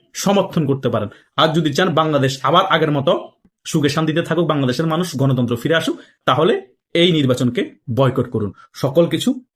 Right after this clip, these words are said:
আপনাদের হাতে, কারণ আপনারাই জনগণ, আপনারাই একটি দেশের ক্ষমতার উৎস। যতই রাজনৈতিক দলরা গলাবাজি করুক, জনগণ ছাড়া, রাজনৈতিক দলের কর্মী ছাড়া একটা রাজনৈতিক দল কখনো মাথা উঁচু করে দাঁড়াতে পারে না। তাই বাংলাদেশের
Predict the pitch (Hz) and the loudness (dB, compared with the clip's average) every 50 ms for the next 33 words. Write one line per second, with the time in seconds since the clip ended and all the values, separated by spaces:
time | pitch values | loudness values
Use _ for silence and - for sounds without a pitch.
0 | _ _ - 131 139 139 139 131 117 127 113 123 110 117 113 131 139 147 139 - | _ _ -4 -4 -2 0 0 0 0 2 0 0 0 0 0 0 -2 -2 -2 -2
1 | 135 135 - 135 135 151 170 165 175 170 170 160 202 214 - - 135 135 131 139 | -4 -2 -2 0 0 2 2 2 0 0 0 0 -2 -4 -2 -4 -4 -2 -2 -2
2 | 139 156 165 175 - - 131 139 170 151 156 135 208 240 240 - - _ _ _ | 0 0 -2 -2 -4 -6 -4 -4 -2 -2 0 0 -2 -2 -4 -6 -12 _ _ _
3 | _ _ - - 143 139 131 131 139 123 117 113 - - - 101 - - _ _ | _ _ -6 -2 0 0 0 2 0 0 0 -2 -4 -6 -8 -8 -8 -14 _ _
4 | _ - 113 156 160 165 190 233 226 220 208 190 185 160 160 143 131 139 139 147 | _ 0 2 2 2 4 4 6 6 6 4 2 2 0 0 0 2 2 2 2
5 | 170 165 165 165 160 147 139 127 117 117 - 139 170 - - - _ _ _ _ | 2 2 2 2 4 4 2 2 0 0 0 0 0 0 -2 -6 _ _ _ _
6 | _ _ 117 127 147 147 139 123 127 123 120 - 160 180 277 381 381 - _ _ | _ _ -2 0 2 2 2 2 2 0 0 2 0 0 0 -2 -4 -10 _ _
7 | _ _ - 127 127 123 127 113 113 113 110 120 117 107 - 127 117 117 110 - | _ _ 0 0 2 2 0 0 0 0 0 0 0 0 0 0 0 0 0 0
8 | 156 156 143 156 143 143 135 127 120 101 107 107 101 - 156 - - - _ _ | -2 -2 0 0 0 0 2 0 0 0 -2 -2 -2 -2 -2 -2 -6 -12 _ _
9 | - - - 135 180 359 381 - - _ _ _ _ _ 135 117 127 127 123 - | -8 -4 -2 -2 -2 -2 -4 -10 -16 _ _ _ _ _ 0 2 2 2 2 0
10 | 156 147 135 147 123 135 160 359 359 - _ _ _ _ _ _ _ _ _ 113 | -2 -2 -2 0 0 0 0 0 -4 -6 _ _ _ _ _ _ _ _ _ -4
11 | 113 151 147 135 123 - 127 101 113 107 104 101 104 - _ _ _ 143 143 151 | 0 0 2 2 0 0 -2 -2 -2 -2 -4 -4 -6 -8 _ _ _ 0 0 2
12 | 135 120 139 147 143 135 127 120 120 - - - - - | 2 0 0 0 2 2 2 0 0 0 0 -2 -2 -4